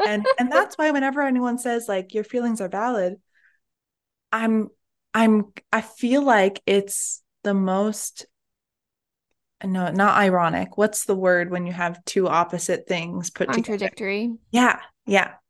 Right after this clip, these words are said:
Speaker 1: I feel like it's the most contradictory <laughs> phrase.
Speaker 2: Yeah, what's a better one? I guess.
Speaker 1: "Your feelings are real," I
Speaker 2: Yeah.
Speaker 1: think is, is accurate,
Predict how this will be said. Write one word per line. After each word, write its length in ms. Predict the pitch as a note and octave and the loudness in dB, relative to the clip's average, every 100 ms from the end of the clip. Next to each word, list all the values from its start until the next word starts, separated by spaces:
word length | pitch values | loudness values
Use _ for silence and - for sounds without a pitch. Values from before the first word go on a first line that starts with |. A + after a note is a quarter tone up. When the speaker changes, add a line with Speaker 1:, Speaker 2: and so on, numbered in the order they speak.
| _ _ | _ _
Speaker 1:
I 60 | A3+ | -4
feel 160 | - | 4
like 140 | A#3 A#3+ | 4 4
it's 140 | B3+ | 0
the 80 | C4 | 0
most 300 | A3 A3 A3+ | 2 2 -2
contradictory 800 | - G3+ G#3+ B3+ A3 F#3 A3+ A3+ | -4 -2 -2 -2 -4 -4 -2 -2
<laughs> 420 | - - - - | -2 -14 -20 -2
phrase. 840 | - E4+ - - - - B3+ - - - - - _ _ _ _ _ _ _ _ _ _ _ _ _ _ _ | -2 -2 -4 -4 -2 -2 0 -2 -2 -10 -12 -14 _ _ _ _ _ _ _ _ _ _ _ _ _ _ _
Speaker 2:
Yeah, 320 | A#3+ B3 A#3+ | 0 4 4
what's 240 | - B3 D4 | 2 -2 -2
a 60 | |
better 280 | C4+ B3+ A#3+ | -4 -4 -4
one? 320 | G#3 G3 F#3+ - _ - | -6 -8 -12 -16 _ -14
I 120 | A#3 | -8
guess. 500 | B3+ C4 B3+ - - _ _ _ _ _ _ _ _ _ _ _ _ _ _ _ _ _ _ - | -6 -6 -8 -16 -20 _ _ _ _ _ _ _ _ _ _ _ _ _ _ _ _ _ _ 2
Speaker 1:
"Your 140 | C4+ | 2
feelings 520 | C4 - C4 F4 F4+ | 4 4 4 6 6
are 180 | C4+ G#3 | 6 6
real," 760 | F3 G3 C4 C#4 D#3 D#3 F#3 - _ _ _ _ - | 4 2 4 6 4 2 -2 -12 _ _ _ _ 0
I 80 | |
Speaker 2:
Yeah. 460 | G3+ A3 A3 G#3+ A3+ | 2 4 2 2 2
Speaker 1:
think 100 | G3 | 2
is, 400 | F#3 F3+ F3 - - | 2 0 -4 -8 -2
is 200 | F#3+ F3 - | -2 0 0
accurate, 760 | B3+ D4+ D4+ - - - - | 0 0 -4 -10 -8 -10 -14